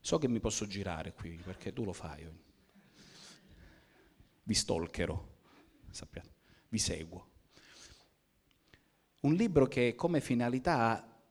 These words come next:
quella di ripetere ad un'altra generazione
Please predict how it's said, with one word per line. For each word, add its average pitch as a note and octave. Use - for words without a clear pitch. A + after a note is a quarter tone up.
quella E3+
di A#2
ripetere F2+
ad A2
un'altra C3
generazione F3